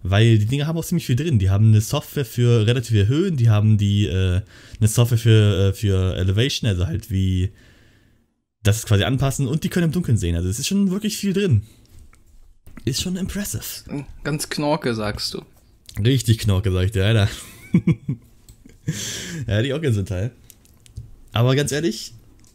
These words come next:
Speaker 1: was wäre dir lieber, so ein normales Fernglas zu haben, was irgendwie so ein Brett ist in der Hand, oder halt wie so ein Klon wirklich so eine, was man runterklappen kann am Helm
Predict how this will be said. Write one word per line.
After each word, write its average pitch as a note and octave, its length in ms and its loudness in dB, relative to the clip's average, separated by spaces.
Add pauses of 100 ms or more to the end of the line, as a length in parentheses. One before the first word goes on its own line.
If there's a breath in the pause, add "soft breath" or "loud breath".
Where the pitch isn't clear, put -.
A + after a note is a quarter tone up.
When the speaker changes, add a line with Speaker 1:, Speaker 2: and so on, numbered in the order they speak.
(160)
Speaker 1:
was B2+ 280 -2
wäre F#3+ 120 0
dir E3+ 60 2
lieber, A#2+ 220 2
so F#2+ 80 -2
ein A2 100 6
normales A#2+ 320 4
Fernglas F#3 380 -4
zu F#3 80 -6
haben, F3 180 -2
was C#3+ 120 -4
irgendwie C3 200 0
so B2 240 4
ein A#2 320 6
Brett G#2+ 300 2
ist F#3+ 160 -2
in C#3 40 0
der B2 120 2
Hand, E3+ 340 -2
oder D3+ 260 -2
halt D3+ 200 -2
wie C3+ 80 0
so C3+ 80 0
ein C3 80 0
Klon C3+ 240 0
wirklich B2 240 0
so A#2 80 2
eine, A2+ 360 6 (540 loud breath)
was A2 140 4
man A#2+ 100 8
runterklappen A2+ 480 4
kann F2+ 220 -2
am F#2 220 2
Helm F#2+ 360 0